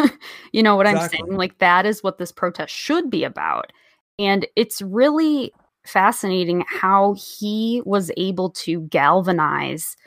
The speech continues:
Speaker 1: um, such a large, uh, group of people to do that. And it wasn't
Speaker 2: Exactly.
Speaker 1: even, <laughs> you know what I mean? Like, to go through, because protesting, it's hard to get people out to protest,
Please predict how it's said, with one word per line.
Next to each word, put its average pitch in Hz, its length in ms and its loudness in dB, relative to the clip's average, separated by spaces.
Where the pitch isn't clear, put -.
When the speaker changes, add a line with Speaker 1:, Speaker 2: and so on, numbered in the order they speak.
Speaker 1:
um, 147 440 0
such - 260 -6
a 359 60 6
large, 175 800 2
uh, 175 200 0
group 202 360 -2
of 170 220 -2
people 147 640 -2
to 165 100 -6
do 311 260 8
that. - 420 -2
And 220 80 0
it - 100 -2
wasn't 262 360 4
Speaker 2:
Exactly. 269 440 6
Speaker 1:
even, 226 100 -2
<laughs> - 0 -
you 254 80 6
know 262 120 4
what 269 100 4
I 254 80 4
mean? 254 200 2
Like, 233 180 -2
to 180 200 -6
go 254 180 6
through, - 260 0
because 226 260 -6
protesting, - 540 -4
it's - 160 -6
hard 302 320 2
to 240 80 -4
get 190 260 -2
people - 380 -6
out 277 240 2
to 214 80 -8
protest, - 760 -2